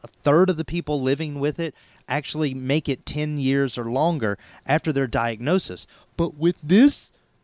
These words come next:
this new treatment, and this was published in the New England Journal of Medicine, two-thirds, uh, the drug was called, uh, olaparib. Okay, it's O L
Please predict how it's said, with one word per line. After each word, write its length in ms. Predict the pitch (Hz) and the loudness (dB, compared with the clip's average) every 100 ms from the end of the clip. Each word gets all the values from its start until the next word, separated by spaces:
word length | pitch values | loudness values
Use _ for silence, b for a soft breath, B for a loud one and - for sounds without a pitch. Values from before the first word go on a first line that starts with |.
| _ 143 | _ -10
this 680 | 139 220 359 339 - - | 2 6 6 6 2 0
new 400 | 180 156 196 294 | 0 4 6 6
treatment, 720 | - - 254 302 175 127 95 - _ _ _ _ | 4 0 6 6 6 -2 -4 -16 _ _ _ _
and 200 | - 175 | 0 4
this 120 | 220 285 | 4 4
was 140 | 269 | 2
published 380 | - 226 220 202 | 2 2 2 2
in 80 | 170 | 0
the 80 | |
New 220 | 160 180 185 | 2 2 2
England 400 | 180 170 147 139 | 0 0 0 0
Journal 280 | 156 156 | 0 0
of 80 | 131 | -2
Medicine, 460 | 110 110 151 - 185 b b b b - | 0 0 -2 -4 -8 b b b b -6
two-thirds, 1040 | 202 269 311 - 254 262 139 143 - - b - | 2 6 6 6 6 6 6 2 -4 -12 b 0
uh, 160 | 170 151 | 2 2
the 120 | 165 | 0
drug 260 | 147 220 | 2 2
was 140 | 202 - | 2 -2
called, 500 | - 175 170 160 147 | -2 2 4 4 4
uh, 280 | 131 123 120 _ - | 2 2 -4 _ 2
olaparib. 1120 | 180 220 220 214 - - - 214 180 92 87 - _ 110 | 4 6 4 2 -6 -14 2 6 6 4 -2 -16 _ -4
Okay, 220 | 120 113 | 2 2
it's 180 | 101 - _ - | 0 -8 _ 2
O 320 | 165 208 220 - | 6 6 2 -4
L 340 | - 160 175 | 2 2 2